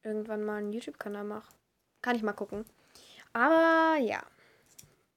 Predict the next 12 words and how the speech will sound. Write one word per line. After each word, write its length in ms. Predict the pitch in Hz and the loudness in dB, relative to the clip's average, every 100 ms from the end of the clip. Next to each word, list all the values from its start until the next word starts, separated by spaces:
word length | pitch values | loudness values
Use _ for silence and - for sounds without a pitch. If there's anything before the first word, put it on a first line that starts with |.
| _ _ _ _ | _ _ _ _
Und 280 | - 233 226 | -2 0 4
dann 140 | 240 233 | 2 4
könnt 220 | 262 262 | 4 6
ihr 120 | 254 | 4
auch 80 | - | 4
ganz 220 | 233 254 | 2 2
einfach 500 | - 226 - 220 - | 0 0 -2 -4 -2
eure, 420 | 214 220 214 208 202 | 0 0 0 -2 -2
ähm, 200 | 208 208 _ _ _ | -6 -10 _ _ _
Handykette 580 | - 247 262 233 220 214 | -4 -2 -2 -4 -6 -8
wieder, 320 | 208 208 208 - | -4 -4 -4 -6
also 380 | 202 214 202 | -8 -6 -6